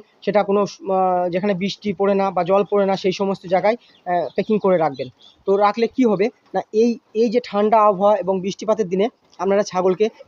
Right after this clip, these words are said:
দিতে পারবেন। কারণ এই ঠান্ডার সময় ছাগল কখনোই আপনার ভিজে ঘাস বলুন বা অন্যান্য যেমন খড় ভিজিয়ে, বিচুলি ভিজিয়ে আমরা দিই ছাগলকে, তো এগুলো খেতে একটু সমস্যা হবে ওদের,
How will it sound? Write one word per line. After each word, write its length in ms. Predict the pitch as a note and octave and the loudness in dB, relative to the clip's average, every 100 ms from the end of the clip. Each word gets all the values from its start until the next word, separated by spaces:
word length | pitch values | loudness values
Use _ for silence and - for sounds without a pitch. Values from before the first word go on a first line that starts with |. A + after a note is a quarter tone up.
| - | -4
দিতে 200 | G3 G#3+ | 0 2
পারবেন। 320 | F3 D3 C3+ - _ - | 0 -2 -6 -12 _ -2
কারণ 260 | F#3 G#3+ A3 | 2 2 2
এই 100 | G#3 G#3 | 0 -2
ঠান্ডার 340 | - F#3 G3+ | -2 0 2
সময় 300 | A3 G#3+ G3 A#3+ _ - | 2 2 0 0 _ -4
ছাগল 280 | F#3 F#3+ | 0 2
কখনোই 460 | G#3 G3+ A3 G#3 A3+ - _ | 2 0 2 2 0 -4 _
আপনার 300 | E3+ E3+ G3+ | -4 2 2
ভিজে 340 | F3 F3 F3 F#3+ | 2 0 2 2
ঘাস 300 | E3+ G#3 F#3 | 4 2 2
বলুন 300 | F#3+ F#3 F#3+ _ - | 2 2 -2 _ -2
বা 100 | F3+ | 2
অন্যান্য 600 | F#3 G3+ G#3 G#3+ G#3 G#3 G3+ | 4 4 2 2 2 0 -4
যেমন 220 | F#3 G3+ G3 | -2 -2 -2
খড় 320 | - G3+ G#3 | 2 4 4
ভিজিয়ে, 360 | E3+ F3 F#3+ G3+ | 2 -2 2 2
বিচুলি 360 | F3 - G3+ | 0 -2 0
ভিজিয়ে 340 | F3 F3 F#3 G3 | 0 -2 2 2
আমরা 260 | F#3+ F#3+ F3+ - _ E3 | 4 2 0 -8 _ -2
দিই 140 | G3+ | -2
ছাগলকে, 440 | F#3+ F3+ F3 F#3 - _ _ - | 0 0 0 -2 -10 _ _ -2
তো 80 | G3 | 2
এগুলো 300 | G#3 A3 A#3+ | 4 4 2
খেতে 280 | A3+ G#3+ A#3 | 2 2 2
একটু 280 | A3+ A#3 A3+ _ - | 2 0 -2 _ -8
সমস্যা 420 | - A3 A#3 A3+ | 0 2 4 4
হবে 180 | G#3 E3+ | 4 4
ওদের, 180 | E3+ | 0